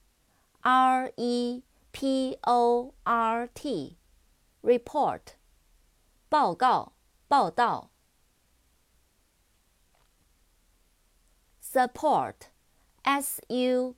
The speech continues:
P P O R T, support,支持、支撑。Pose，P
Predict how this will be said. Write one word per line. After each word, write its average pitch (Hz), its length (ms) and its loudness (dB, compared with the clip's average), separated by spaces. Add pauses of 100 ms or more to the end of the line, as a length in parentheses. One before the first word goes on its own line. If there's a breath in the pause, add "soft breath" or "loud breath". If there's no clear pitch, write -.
(100)
P 262 460 -2
P 254 500 -6 (340)
O 262 500 2
R 240 520 0
T, 185 420 -8 (480)
support, 233 760 -2 (840)
支 294 240 -4
持、 160 540 -6 (320)
支 269 240 -2
撑。 247 500 -6 (3750)
Pose，P 269 1800 -6